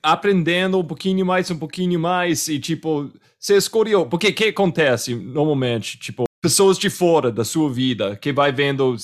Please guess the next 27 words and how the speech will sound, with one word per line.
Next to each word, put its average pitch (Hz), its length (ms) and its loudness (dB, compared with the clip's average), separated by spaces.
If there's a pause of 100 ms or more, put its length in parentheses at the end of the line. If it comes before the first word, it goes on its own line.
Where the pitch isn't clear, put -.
tipo, 135 240 -8
você 120 320 -4
na 135 180 -2
Insta, 113 580 -4
ou 107 260 -4
vo-, 120 240 -4
você, 123 1040 -2
tipo, 117 500 -4 (340)
falando 151 540 2
sobre 131 320 -2
movimento 131 500 -2
natural 127 680 0
e 117 60 -2
tal, 117 140 -4
tal, 120 100 -4
tal. 110 240 0
Tipo, 139 220 -2
"Ah, 185 200 4
não, 175 260 2
é, 135 160 0 (300)
é 156 60 -4
bom 202 300 6
vo-, 196 200 4
bom 185 320 2
para 226 180 4
você, 180 540 2
mas 147 800 0